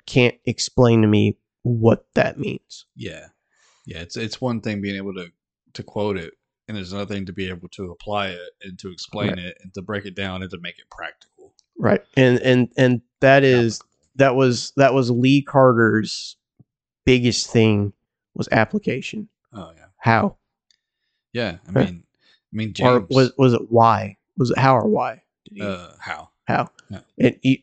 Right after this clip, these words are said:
Speaker 1: you'd be like, "Well, because of how."
Speaker 2: Yeah.
Speaker 1: How are you gonna apply that to your life? Well, I'm gonna, no, how?
Speaker 2: Yeah.
Speaker 1: Because it's, it's one thing, in, like, how Psalms talks about,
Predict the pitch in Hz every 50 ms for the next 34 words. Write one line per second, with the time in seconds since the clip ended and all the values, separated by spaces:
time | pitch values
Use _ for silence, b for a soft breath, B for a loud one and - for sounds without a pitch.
0 | _ - 135 139 139 131 139 135 127 120 - _ _ _ _ _ _ _ - 135
1 | 143 147 147 - - _ _ _ - 127 - 139 123 127 123 113 - - - -
2 | - - - 123 113 104 98 98 - - _ _ _ _ _ _ _ _ _ _
3 | _ _ - - - 139 135 139 135 135 131 123 113 - 135 135 131 127 - -
4 | - 127 127 131 135 127 - _ - 139 147 165 165 160 151 143 143 139 - -
5 | _ 139 143 120 107 - - _ _ _ _ - - - 131 123 117 113 107 95
6 | - - - _ _ _ _ _ _ - - 53 - - _ _ _ _ _ 143
7 | 135 156 147 135 151 156 - - - - - - _ - 143 139 135 - 160 143
8 | 139 143 156 160 180 180 - - 170 160 147 143 139 - - 123 120 - - _
9 | 139 127 120 117 - - 131 131 131 120 - - 139 127 123 123 123 120 - -
10 | - 123 113 107 - - - 117 113 110 107 104 -